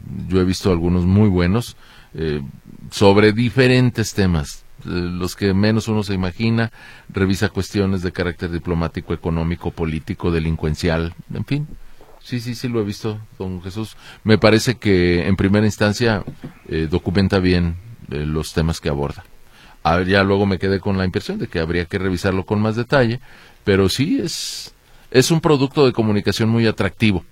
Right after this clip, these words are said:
desde mi perspectiva. Eh, por aquí nos piden el listado de colonias, con mucho gusto ahí le va para allá. Eh, buen y bendecido día, Jonás y Mario, nos dice por aquí,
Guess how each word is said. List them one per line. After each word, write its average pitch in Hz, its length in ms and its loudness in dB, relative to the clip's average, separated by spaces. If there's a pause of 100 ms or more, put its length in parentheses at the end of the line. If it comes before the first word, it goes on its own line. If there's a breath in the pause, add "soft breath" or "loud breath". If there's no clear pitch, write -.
desde 85 260 0
mi 85 140 0
perspectiva. 76 640 -8 (1300 loud breath)
Eh, 95 160 2
por 101 160 2
aquí 101 160 0
nos 113 160 2
piden 110 240 4
el 101 80 2
listado 107 320 4
de 101 40 2
colonias, 160 420 0
con 87 360 2
mucho 101 320 -2
gusto 104 320 -2
ahí 95 80 2
le 95 80 2
va 95 140 2
para 107 160 2
allá. 135 320 4 (340 loud breath)
Eh, 95 160 2
buen 104 200 6
y 110 40 4
bendecido 98 540 0
día, 104 420 2
Jonás 95 380 -2
y 101 40 -4
Mario, 127 380 0 (300)
nos 87 240 -6
dice 87 160 -8
por 90 180 -4
aquí, 101 460 -2